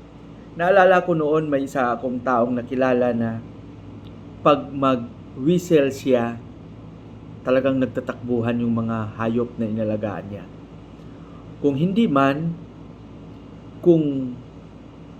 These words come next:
lumakad siya, talagang alam na alam ng mga alaga niya na siya. Kaya sumusunod sa kanya, no? At,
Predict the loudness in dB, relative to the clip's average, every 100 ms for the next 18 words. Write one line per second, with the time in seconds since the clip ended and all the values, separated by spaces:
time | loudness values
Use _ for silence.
0 | -18 -18 -10 2 4 6 6 4 4 2
1 | 2 2 2 -4 -10 -20 -20 -20 -20 -20
2 | -20 -20 -20 -20 -20 -20 -20 -20 -20 -20
3 | -8 0 2 4 4 2 2 -2 -4 -6
4 | -10 -16 -20 -20 -20 -20 -12 0 4 4
5 | 4 2 4 4 4 0 -2 -2 -2 -2
6 | -2 -4 -8 -12 -18 -20 -20 -6 2 4
7 | 6 4 2 2 0 0 -2 -4 -6 -12
8 | -18 -18 -2 4 4 2 -8 -18 -20 -20
9 | -20 -20 -20 -18 -6 -2 0 0 -2 -2
10 | -2 0 2 2 0 -6 -4 -2 -2 -4
11 | -8 -14 -16 -18 -20 -20 -20 -6 -2 4